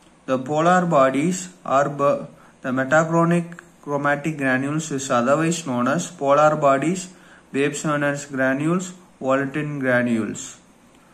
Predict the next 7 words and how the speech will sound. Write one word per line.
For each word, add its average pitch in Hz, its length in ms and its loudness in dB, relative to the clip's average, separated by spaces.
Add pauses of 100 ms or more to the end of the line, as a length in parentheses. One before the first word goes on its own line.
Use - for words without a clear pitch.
(680)
Their 139 200 2
cytoplasmic 180 880 2
granules 147 560 0
are 131 120 0
composed 135 540 -4
of 151 320 2 (840)
polymetaphosphate. 147 1400 2